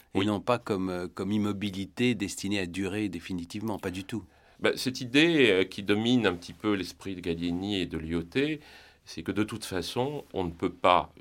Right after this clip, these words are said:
Speaker 2: gouverner des colonies, et encore moins des territoires sous protectorat, par une sorte de pure, euh, chaîne, euh, de force, de contrôle, euh, militaire et social,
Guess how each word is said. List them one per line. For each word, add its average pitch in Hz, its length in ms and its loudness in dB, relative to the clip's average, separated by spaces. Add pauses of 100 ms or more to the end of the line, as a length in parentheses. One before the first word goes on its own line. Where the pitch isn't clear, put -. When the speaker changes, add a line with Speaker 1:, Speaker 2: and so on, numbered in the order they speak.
(140)
Speaker 2:
gouverner 98 540 0
des 87 140 0
colonies, 101 560 0
et - 60 0
encore 95 260 -2
moins 98 220 2
des 82 160 -8
territoires 87 460 -6
sous - 120 -14
protectorat, 98 840 -2 (560)
par 85 100 -10
une 85 100 -6
sorte 87 420 0
de 87 100 -6
pure, 98 680 -6
euh, 85 300 -8
chaîne, 104 580 0
euh, 67 300 -12 (320)
de - 160 -8
force, - 480 -2
de 73 60 -8
contrôle, 82 640 -2
euh, - 260 -8
militaire 82 440 -6
et 80 40 -4
social, - 680 -6